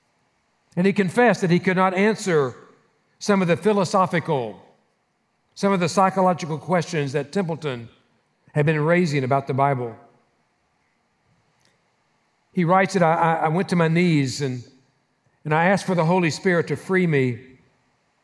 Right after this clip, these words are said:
And he prayed this prayer, "Father, I'm going to accept this as thy word by faith, by faith, by faith.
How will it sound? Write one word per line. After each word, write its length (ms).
And 100
he 60
prayed 260
this 180
prayer, 280
"Father, 500
I'm 220
going 180
to 80
accept 380
this 180
as 160
thy 160
word 340
by 160
faith, 640
by 160
faith, 560
by 140
faith. 560